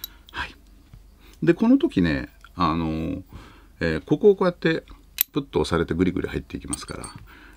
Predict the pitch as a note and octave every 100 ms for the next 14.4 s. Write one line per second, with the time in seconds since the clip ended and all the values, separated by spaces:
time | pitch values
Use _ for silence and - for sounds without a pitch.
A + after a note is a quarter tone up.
0 | - G#2 G2+ G2 G2 G3+ C4+ A3 - F#3+
1 | C#3+ - B2+ F3 F#3 - D2+ C2 - -
2 | - D#2+ - D#3 C4 B3+ B3 D#2+ G#2 B2
3 | - - A#2+ C3+ E3+ D3 G2+ - - -
4 | F#2 D2+ - - - E3 C3 F2 - C#3+
5 | A#2 F2+ D2 D2 - - - - G2 E2+
6 | E3+ - E2 - D2 - A#1 F#2+ E3 -
7 | - - - - - E2 - C#2+ C#2+ -
8 | - - F#2+ F2 D2+ - - - C2+ D2
9 | G2 G2 E2+ - D#2 C#2+ - - - -
10 | D3 A#2+ - A2 G#2+ F#2+ F2+ E2 C#2+ D#2
11 | C2+ - - F#3+ A2 G#2 C#3 F#3 D3 -
12 | - - - - - - - - - -
13 | - - - - - - A2 G#2 F2+ E2
14 | C#2+ D2+ E2